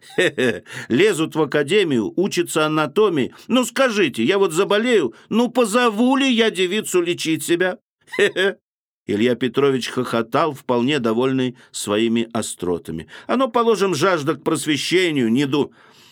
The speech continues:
оно, положим, жажда к просвещению неумеренная, но ведь просветился, и довольно. Зачем же злоупотреблять? Зачем же оскорблять благородные личности, как делает негодяй Замётов?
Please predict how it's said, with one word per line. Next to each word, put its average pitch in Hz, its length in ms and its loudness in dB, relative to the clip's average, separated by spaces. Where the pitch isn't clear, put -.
оно, 240 280 2
положим, 156 500 2
жажда 147 400 0
к - 80 -14
просвещению 147 920 0
неумеренная, 135 840 0
но 151 120 2
ведь 170 240 0
просветился, 175 1120 0
и 220 120 0
довольно. 113 600 0
Зачем 175 380 0
же 151 140 2
злоупотреблять? 127 960 0
Зачем 165 380 0
же 156 120 0
оскорблять 147 600 0
благородные 143 680 2
личности, 151 640 0
как 151 240 -2
делает 147 380 0
негодяй 143 580 2
Замётов? 131 580 0